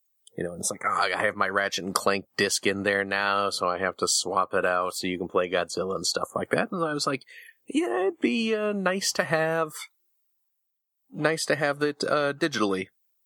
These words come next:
so he could just play it, and, uh, you know, we wouldn't have to worry about swapping the discs." And I know it was really cheap, uh, on, like, around, like, Black Friday or something. They had it, uh,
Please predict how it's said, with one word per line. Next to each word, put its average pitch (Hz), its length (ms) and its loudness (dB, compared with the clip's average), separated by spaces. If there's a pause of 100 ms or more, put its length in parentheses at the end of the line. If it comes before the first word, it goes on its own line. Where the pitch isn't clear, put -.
(160)
so 120 220 4
he 113 140 -2
could 110 140 0
just - 260 0
play 110 300 2
it, - 200 0 (880)
and, 95 320 2
uh, 90 440 2
you 98 120 2
know, - 80 -2
we 92 120 2
wouldn't 95 180 2
have 92 80 -2
to - 80 -4
worry 92 140 2
about 90 160 2
swapping 95 340 0
the 95 80 2
discs." 180 540 0 (1160)
And 131 840 2
I 127 100 2
know 139 140 2
it 131 80 -4
was 127 180 0
really 127 220 2
cheap, 127 340 0 (420)
uh, 104 680 2 (800)
on, 104 500 0 (340)
like, 98 160 2
around, 98 220 0
like, 95 180 0
Black 95 240 0
Friday 101 420 0
or 95 80 0
something. 90 360 -2
They 85 120 0
had 90 160 0
it, 95 100 -4 (200)
uh, 85 240 4